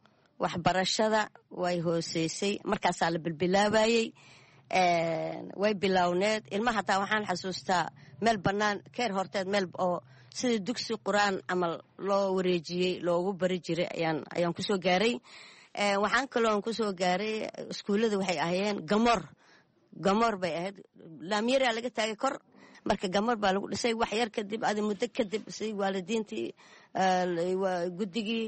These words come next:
iyo hay-adihii ay isu kaashaneen. Marka hadda waad arkaysaa, waxaa la maray, hadda isku mid maahan. Waa laga soo gudbay wixii, alxamdulillaah rabbil caalamiin. Heerba heerba waxay soo martay waxbarashada,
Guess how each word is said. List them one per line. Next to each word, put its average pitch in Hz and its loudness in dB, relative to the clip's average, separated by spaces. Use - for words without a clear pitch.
iyo 185 2
hay-adihii 214 0
ay 185 0
isu - -6
kaashaneen. 220 0
Marka 151 -4
hadda 262 4
waad 254 2
arkaysaa, 240 4
waxaa 202 2
la 214 0
maray, 220 0
hadda 220 -4
isku - -6
mid 262 0
maahan. 202 2
Waa 185 4
laga 180 0
soo 302 2
gudbay 196 -2
wixii, 185 -4
alxamdulillaah 190 -2
rabbil 175 -4
caalamiin. 214 -2
Heerba 233 2
heerba 214 0
waxay 202 2
soo 214 2
martay 190 -2
waxbarashada, 185 0